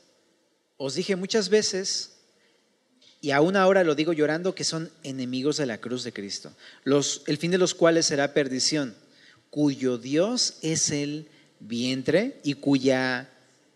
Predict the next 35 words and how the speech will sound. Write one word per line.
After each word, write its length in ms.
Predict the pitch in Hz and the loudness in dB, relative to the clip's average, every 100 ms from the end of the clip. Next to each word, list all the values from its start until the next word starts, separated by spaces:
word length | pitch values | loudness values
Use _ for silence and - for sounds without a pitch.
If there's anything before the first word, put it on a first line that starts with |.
| _ 135 | _ 0
gloria, 720 | 151 160 190 220 220 202 180 | 4 6 6 4 2 0 0
dice 260 | 165 - 147 | 0 -2 -2
ahí, 380 | 135 156 208 - _ _ | -4 -6 -12 -20 _ _
es 160 | 143 - | -6 -4
su 120 | 143 | -2
vergüenza, 580 | 131 113 120 117 113 107 | -2 0 -4 -4 -6 -6
que 140 | 117 | -4
solo 380 | - 165 156 160 | 2 4 2 0
piensan 500 | 156 156 156 147 - | -4 -4 -4 -6 -6
en 220 | 127 127 | -6 -2
lo 260 | 131 139 147 - - - _ | -2 -2 -6 -16 -20 -20 _
terrenal. 640 | 117 113 104 98 90 85 - _ _ _ _ _ _ - - - - - _ _ - - - _ | -8 -8 -10 -10 -12 -14 -20 _ _ _ _ _ _ -20 -20 -20 -20 -20 _ _ -20 -20 -20 _
Entonces, 260 | - 135 | -14 -10
una 140 | 165 165 | -4 0
de 80 | |
las 180 | 160 151 | 2 2
cosas 260 | 165 165 160 | 4 4 2
que 120 | 143 | -2
enseña 600 | 131 147 151 147 143 135 - _ _ _ _ _ _ | -4 -4 -2 0 -2 -6 -14 _ _ _ _ _ _
el 140 | 123 113 | -12 -10
escritor 400 | - 120 131 139 | -8 -2 2 2
de 60 | |
este 160 | 135 143 | 0 -2
versículo 500 | 127 - 165 156 135 | -4 -6 -6 -4 -4
simplemente 800 | - 151 170 165 185 180 156 147 | -4 -4 -4 -2 -4 -2 0 0
es 160 | 147 | -2
que 460 | - 160 156 - - - _ _ _ - - | 0 0 -2 -6 -20 -20 _ _ _ -20 -12
puede 240 | 190 208 226 | -10 -6 -2
ser 340 | - 196 202 | 2 2 2
que 100 | 202 | 0
en 80 | 180 | 0
ese 180 | 185 208 | 0 2
lugar 280 | 175 147 165 | 4 2 2
de 120 | 175 | 0
gloria 580 | 160 160 160 165 165 | 2 2 4 0 -2